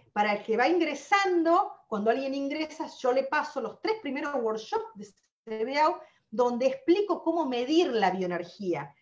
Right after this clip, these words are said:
por si sos de las que quiere aprender a aplicárselo en sí mismo, o en sí misma, ¿sí? Entonces les paso los tres workshops sin cargo alguno, para que puedan ver lo básico de la bioenergía y después continuar. Ahora, ¿quiénes pueden estar?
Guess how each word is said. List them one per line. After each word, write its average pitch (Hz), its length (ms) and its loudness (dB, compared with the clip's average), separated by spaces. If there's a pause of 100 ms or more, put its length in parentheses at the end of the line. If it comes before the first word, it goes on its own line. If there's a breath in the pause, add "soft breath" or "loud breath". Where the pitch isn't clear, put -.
(240 soft breath)
por 392 260 2
si 339 140 0
sos 330 280 0
de 339 80 0
las 302 100 -6
que 185 120 -14
quiere 220 160 -4
aprender 220 400 -4
a 240 60 2
aplicárselo 185 680 -6
en 196 180 -10
sí - 160 -10
mismo, 381 320 -4 (540)
o 170 60 -14
en 160 60 -10
sí 226 140 -8
misma, 349 440 -4 (300)
¿sí? 349 380 -8 (340)
Entonces 220 380 -4
les 185 100 -10
paso 196 300 -6
los 165 100 -8
tres 226 160 -6
workshops 226 400 -4 (140 loud breath)
sin 392 420 0
cargo 220 340 2
alguno, 381 460 2 (480 loud breath)
para 285 220 2
que 262 100 -4
puedan 277 380 -4
ver 277 160 0
lo 247 240 2
básico 294 640 2
de 220 80 -4
la 196 100 -4
bioenergía 226 680 0 (320 loud breath)
y 311 120 0
después 339 400 -4 (180)
continuar. 202 680 -6 (180)
Ahora, 190 440 -2 (260)
¿quiénes 466 460 4
pueden 320 240 0
estar? - 540 0